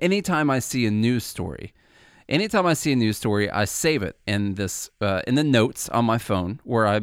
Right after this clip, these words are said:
just am looking at different podcast topics. And somehow this weekend, I kept being like, "Man, I've already got this one. I already got th-," I ended up with, like, twenty-five different news stories that I feel like we could do a full episode on.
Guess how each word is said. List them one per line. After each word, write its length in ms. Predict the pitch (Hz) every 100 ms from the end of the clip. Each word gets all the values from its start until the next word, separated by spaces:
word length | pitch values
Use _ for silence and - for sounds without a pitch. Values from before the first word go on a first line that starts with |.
| 95 -
just 360 | 104 - - -
am 180 | 107 101
looking 340 | 95 101 107 101
at 240 | 113 -
different 300 | 107 131 156
podcast 500 | 180 - - 98 92
topics. 480 | - 85 - - - - - - -
And 260 | 139 151 131
somehow 600 | - 247 262 151 175 113
this 240 | 135 -
weekend, 500 | 123 131 98 87 87 - _ _ _ -
I 100 | 156
kept 240 | 196 143
being 160 | 131 135
like, 200 | 107 -
"Man, 180 | 135 127
I've 100 | 104
already 200 | 113 110
got 180 | 107 101
this 200 | 120 110
one. 100 | 95
I 40 |
already 140 | 104
got 120 | 104 98
th-," 40 | -
I 140 | 180
ended 180 | 196 196
up 160 | 151
with, 100 | 143 120
like, 140 | 107
twenty-five 840 | - 135 131 131 - 110 104 95 98
different 340 | 101 - 98
news 220 | 98 101
stories 520 | - 139 131 147 131 -
that 180 | 113
I 100 | 104
feel 240 | 113 - 127
like 180 | 113 -
we 140 | 117
could 140 | 113
do 300 | 101 104 101 - - -
a 100 | -
full 380 | - - 170 135
episode 460 | 110 107 - 95 90
on. 200 | 69